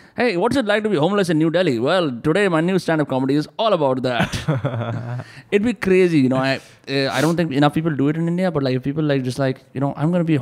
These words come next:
Speaker 1: homeless in Delhi for a day and see what happens."
Speaker 2: I, I think you can s-, you can see that a lot in Bombay।
Speaker 1: What?
Speaker 2: Th-, this whole shit of being homeless and shit like that।
Speaker 1: Many people are homeless, that's why it's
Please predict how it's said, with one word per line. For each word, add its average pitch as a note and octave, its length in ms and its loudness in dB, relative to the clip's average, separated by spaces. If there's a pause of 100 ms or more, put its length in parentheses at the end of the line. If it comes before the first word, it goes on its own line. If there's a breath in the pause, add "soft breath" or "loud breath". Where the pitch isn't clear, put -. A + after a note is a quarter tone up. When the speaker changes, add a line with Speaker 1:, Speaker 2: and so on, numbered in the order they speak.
Speaker 1:
homeless C3+ 240 2
in C3 140 -10
Delhi A2+ 160 -6
for B2 160 -2
a A2 40 -4
day A2+ 120 -4
and A2 140 -6
see A2+ 100 -4
what G#2+ 120 -6
happens." D#3+ 280 2
Speaker 2:
I, F3+ 140 4
I - 20 0
think G3 160 -2
you F3+ 200 -4
can F3 100 -2
s-, C3 320 -12
you C3 120 0
can C#3+ 180 -2
see C#3 100 -2
that C3 220 0
a A#2+ 140 0
lot A2+ 220 2
in G#2+ 160 -2
Bombay। G#2 380 -4 (680)
Speaker 1:
What? A2+ 180 2 (500)
Speaker 2:
Th-, A2 160 -2
this A2 200 2
whole G#2+ 180 6
shit G#2+ 280 -2
of - 160 -10
being A2 220 0
homeless G#2 480 -2 (240)
and G#2+ 100 -2
shit - 140 -6
like G2+ 200 -6
that। F#3 160 -4
Speaker 1:
Many A3 280 0
people F3 240 0
are D#3 80 2
homeless, D3 300 2
that's C#3+ 140 -2
why D3 80 2
it's - 120 -10